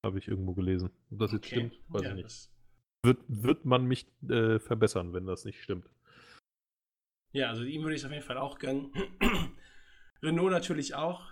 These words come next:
Speaker 2: Sowohl Hülkenberg, der ist eigentlich, der eigentlich schon längst überfällig ist, was
Speaker 1: Ja.
Speaker 2: mein Podium angeht. Ähm,
Speaker 1: Dem
Speaker 2: ich
Speaker 1: wär's
Speaker 2: hoffe,
Speaker 1: auch langsam mal zu gönnen.
Speaker 2: dass er, dass er das noch, dass er das schafft. Ähm, ich,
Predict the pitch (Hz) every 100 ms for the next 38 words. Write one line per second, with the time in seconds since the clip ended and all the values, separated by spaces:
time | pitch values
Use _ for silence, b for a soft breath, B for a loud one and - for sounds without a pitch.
0 | - - 123 147 170 131 165 165 131 131
1 | 131 135 123 - 123 131 127 120 - -
2 | - - 127 117 123 123 127 123 131 131
3 | - 151 143 117 117 110 - - - 160
4 | 170 165 170 151 117 - 120 123 131 -
5 | - b b b b b _ 131 123 127
6 | 123 117 117 127 120 107 101 98 98 98
7 | - 104 95 92 - _ _ _ _ -
8 | 123 113 104 110 - 110 107 113 104 -
9 | 117 117 104 104 - 127 131 - - -
10 | 120 110 104 110 - 113 113 - -